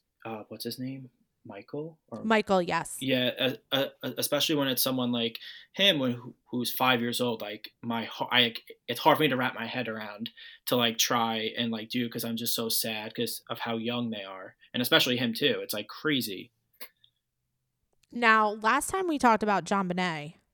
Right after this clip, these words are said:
Speaker 1: Mm.
Speaker 2: you didn't really know a lot about JonBenét Ramsey.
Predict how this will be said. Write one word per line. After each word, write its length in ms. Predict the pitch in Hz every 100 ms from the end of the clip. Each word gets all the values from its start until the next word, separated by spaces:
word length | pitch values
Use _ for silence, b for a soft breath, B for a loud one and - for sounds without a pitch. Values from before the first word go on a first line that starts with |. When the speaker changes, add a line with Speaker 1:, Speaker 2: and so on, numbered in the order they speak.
| _ _ _ _
Speaker 1:
Mm. 440 | - - 262 240 226 _ -
Speaker 2:
you 220 | 208 285
didn't 160 | 349 330
really 240 | 302 262
know 240 | 226 214
a 20 | 185
lot 200 | 180 175
about 360 | 180 165 139 _ _ _ _ - -
JonBenét 440 | 190 170 165 165
Ramsey. 420 | 165 143 170 -